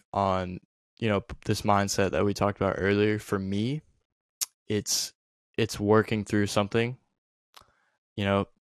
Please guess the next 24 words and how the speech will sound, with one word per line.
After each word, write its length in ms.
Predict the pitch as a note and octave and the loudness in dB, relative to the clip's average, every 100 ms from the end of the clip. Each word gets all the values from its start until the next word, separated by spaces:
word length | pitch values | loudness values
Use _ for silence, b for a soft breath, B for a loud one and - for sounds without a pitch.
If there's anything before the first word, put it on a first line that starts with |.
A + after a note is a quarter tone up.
| _ _ - | _ _ -2
or 120 | A2+ | -2
it's 160 | G2 A2 | 0 2
working 360 | C3 C#3+ D3 | 2 4 0
through 240 | A2+ A2 G#2+ | 0 2 4
that 220 | F#2 E2+ | 2 0
past 340 | - F#2 F2 | 0 0 0
trauma 280 | - F2+ F2+ | -2 -2 0
that 120 | F2+ | 0
I 100 | F2+ | 0
had, 300 | F#2 F2 F2+ - _ - | 0 -2 -4 -8 _ -10
you 80 | F#2+ | -6
know, 120 | F2+ | -6
from 240 | - F#2 F#2 | -4 -4 -4
it, 140 | - | -6
because 480 | - - G2 F#2+ - _ b b b b b b b _ _ _ _ _ A2 | -10 -4 -4 -4 -8 _ b b b b b b b _ _ _ _ _ 0
it 140 | G#2+ | 0
sucked, 640 | - - G2 G2 - - - _ _ _ - | 0 4 4 4 -4 -14 -14 _ _ _ -2
but 400 | G#2 G#2 F#2+ - _ _ A#2+ | 6 6 6 2 _ _ -6
just 500 | - D3+ - - - | 0 2 0 -2 0
seeing 480 | - - A2 A2+ A#2 | 0 2 2 2 2
myself 760 | A2+ G#2+ - A2 A2 - - _ _ _ | 2 2 2 2 2 -6 -16 _ _ _
from, 460 | - - G#2+ G2+ - - | -10 0 2 2 -4 -2
like, 220 | G#2 G2 | -2 0
now, 400 | F#2+ F#2 G2+ | -2 0 0